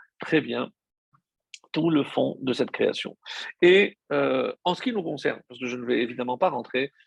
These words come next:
dans les secrets de Maaseh Bereshit ou Maaseh Merkava, on va apporter un texte, vous allez voir,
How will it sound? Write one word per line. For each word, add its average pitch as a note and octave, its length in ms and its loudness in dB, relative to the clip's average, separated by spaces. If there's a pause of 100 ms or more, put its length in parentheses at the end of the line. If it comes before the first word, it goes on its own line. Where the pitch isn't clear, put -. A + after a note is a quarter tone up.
(140)
dans - 120 -10
les - 120 -6
secrets F3+ 500 4
de C#3 140 0
Maaseh A#2+ 460 -4
Bereshit A#2+ 540 -2
ou - 60 -8
Maaseh G2 340 -4
Merkava, C#3+ 520 2
on C3+ 60 -2
va B2 100 2
apporter A#2+ 300 -2
un C3+ 120 -4
texte, E3+ 260 2 (360)
vous C3+ 160 0
allez D3+ 140 6
voir, E3+ 260 4